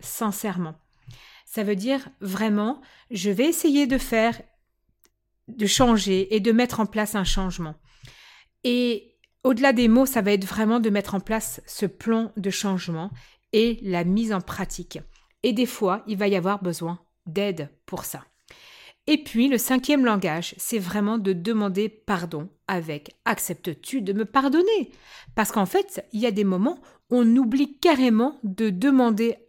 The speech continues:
à l'autre vraiment d'être pardonné. Ces cinq langages vont vraiment vous parler d'une façon ou d'une autre, et c'est OK. L'idée, c'est que vous puissiez vraiment identifier que dans la réconciliation,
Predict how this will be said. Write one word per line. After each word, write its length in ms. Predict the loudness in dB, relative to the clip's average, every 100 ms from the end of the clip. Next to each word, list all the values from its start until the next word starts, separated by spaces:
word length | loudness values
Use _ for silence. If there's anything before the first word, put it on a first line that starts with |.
| -4
à 180 | -2
l'autre 560 | 0 2 2 0 -6 -20 -20 _
vraiment 640 | -10 -4 -2 -2 -2 -6 -10 _ _ _
d'être 640 | -10 -2 -2 -2 -4 -6 -6 _ _ _
pardonné. 500 | -4 -2 -4 -6 -10 -16 _ -20 -20 -20 -20 _ _
Ces 180 | 0 2
cinq 320 | 4 2 4
langages 560 | 2 4 4 4 0 -6 -8 -6
vont 200 | 0 0
vraiment 340 | 2 0 2
vous 120 | 0
parler 380 | 0 0 0 0
d'une 160 | 0 0
façon 320 | -2 -2 0
ou 120 | 0
d'une 240 | 0 -2 -2
autre, 280 | -4 -10 -16 _
et 80 | -6
c'est 220 | -2 0
OK. 260 | 0 0 -6 -8 -12 -20 -20 -20 -20 -20 -4
L'idée, 380 | 0 4 6 4
c'est 180 | 2
que 80 | -2
vous 80 | -4
puissiez 340 | -2 -2 0
vraiment 360 | 0 2 0 2
identifier 580 | 0 0 -2 -4 -4 -2
que 100 | -2
dans 160 | 0
la 100 | 0
réconciliation, 1000 | -2 -4 0 0 2 0 -4 -4 -6 -6